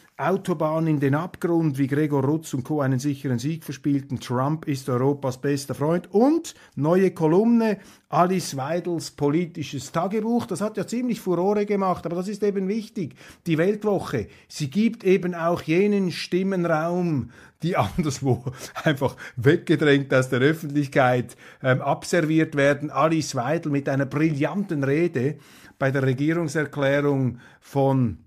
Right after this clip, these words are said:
Kanzler Olaf Scholz kürzlich, äh, in Berlin. Also wirklich eine Rede, die zum Besten gehört, was politisch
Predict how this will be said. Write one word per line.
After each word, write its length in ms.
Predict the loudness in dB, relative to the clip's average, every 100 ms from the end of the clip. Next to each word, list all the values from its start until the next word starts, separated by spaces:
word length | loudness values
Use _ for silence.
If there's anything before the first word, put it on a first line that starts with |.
| _ _ _ _ _ -20 -6
Kanzler 420 | 0 0 0 0
Olaf 300 | 0 0 -2
Scholz 340 | 0 -2 -2 0
kürzlich, 640 | 0 0 -2 -4 -4 -2
äh, 220 | -2 -2 -4 -18 _ 0
in 320 | 2 2 -4
Berlin. 520 | -2 0 2 2 0 -2
Also 260 | -4 0
wirklich 640 | 0 0 -2 -2 -4 -10
eine 520 | -6 -4 -2 -2 -2 -6 _ -8
Rede, 640 | -2 -2 0 0 0 -2 -12 _ -4
die 140 | -4
zum 320 | 0 0 0
Besten 420 | 0 -2 -4 -6
gehört, 420 | -2 2 2 0 -2
was 300 | -2 -4 -6
politisch 840 | 0 0 0 -2 -2 -2 -8 -14